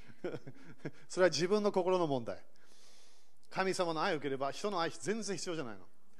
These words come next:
十字架にかかる。誰も自分をサポートしないけど問題ないわけ。主の愛をもらってるから。五人、十人ぐらい誰を愛するか決めて。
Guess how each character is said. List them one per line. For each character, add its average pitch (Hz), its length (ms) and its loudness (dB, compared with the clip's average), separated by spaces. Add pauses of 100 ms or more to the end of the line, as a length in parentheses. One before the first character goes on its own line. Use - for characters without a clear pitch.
(400)
十 185 260 2
字 208 80 0
架 208 120 6
に 196 80 2
か 190 80 -2
か 160 80 4
る。 123 60 -6
誰 185 240 6
も 240 120 4
自 202 200 0
分 233 260 0
を 214 100 2
サ 196 160 2
ポ 220 120 6
ー - 40 8
ト - 60 -4
し - 40 -2
な 143 60 0
い - 20 0
け 120 60 -6
ど 156 80 4
問 208 180 4
題 214 140 8
な 170 80 4
い 165 40 6
わ 143 80 4
け。 120 80 -4
主 - 180 0
の 180 160 4
愛 151 120 6
を 175 60 4
も 135 140 0
ら 131 80 2
っ 131 40 -6
て - 80 -10
る 113 80 -6
か 101 100 -6
ら。 - 80 -10 (880)
五 185 180 4
人、 247 220 6
十 208 220 4
人 233 140 4
ぐ 202 80 2
ら 175 80 8
い 139 80 4
誰 196 220 10
を 208 100 8
愛 185 140 8
す 180 100 -2
る 156 60 -2
か 127 80 0
決 - 100 -6
め 123 120 -4
て。 90 160 -6